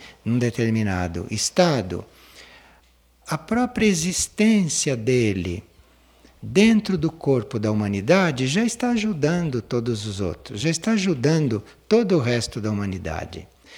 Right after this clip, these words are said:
Não precisa que este indivíduo seja visível, não precisa que ele esteja encarnado, não precisa que ele esteja no meio dos outros, não precisa que ele seja conhecido. Se ele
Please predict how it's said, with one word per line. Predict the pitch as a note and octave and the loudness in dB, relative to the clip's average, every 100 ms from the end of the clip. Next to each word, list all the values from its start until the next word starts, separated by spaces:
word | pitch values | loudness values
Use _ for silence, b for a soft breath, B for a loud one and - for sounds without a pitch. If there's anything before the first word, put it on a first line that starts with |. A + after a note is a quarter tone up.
| B B | B B
Não | G3+ | 4
precisa | G#3+ A3+ - A#3+ G3+ | 6 4 4 2 2
que | G#3 E3+ | 0 -2
este | - | -2
indivíduo | E3 C#3+ C3 D#3 D3 | -2 0 -2 -2 -4
seja | - D3 C3 | -2 0 0
visível, | A2+ A#2 F#2+ G2+ C3+ C3+ A#2+ C3+ C#3 B B - | 0 -2 -2 -2 0 0 0 -2 -2 B B -2
não | D#3+ | 0
precisa | E3 E3+ - E3+ D#3 | 2 -2 0 -2 -2
que | - | -4
ele | C3+ | -4
esteja | A#2+ C#3+ A#2+ | -2 -2 0
encarnado, | B2 A#2 A#2+ G#2 G#2+ C3 C3+ B2+ B2 C3+ B B B | -2 -2 -4 -2 -2 0 0 -2 -2 -4 B B B
não | D#3+ E3+ | 2 2
precisa | E3+ E3 F#3+ D#3+ D#3+ | 2 0 0 0 -2
que | |
ele | D3+ | -2
esteja | B2+ D#3 C3+ C3 | -2 -2 0 0
no | B2+ | 0
meio | B2 B2+ A2 | 0 0 0
dos | G#2+ F#2+ A2+ | -4 -2 0
outros, | C3+ C3+ B2+ - C3 A#2+ - B B - | 2 0 -4 -8 -8 -8 -12 B B -2
não | D#3+ E3+ | 0 2
precisa | F#3 - F#3 D3+ | 0 0 0 -2
que | D3+ | -4
ele | C#3 | -4
seja | A#2+ B2+ A2 | -4 -4 -6
conhecido. | - A#2 G#2+ G2+ - - C#3+ C#3+ B2 C#3 C#3+ B B B B | -6 -6 -4 -2 -2 -2 -2 -2 -2 -4 -6 B B B B
Se | - - G#3 | -4 2 4
ele | A#3 A#3 A3 A3+ - | 6 6 2 0 -8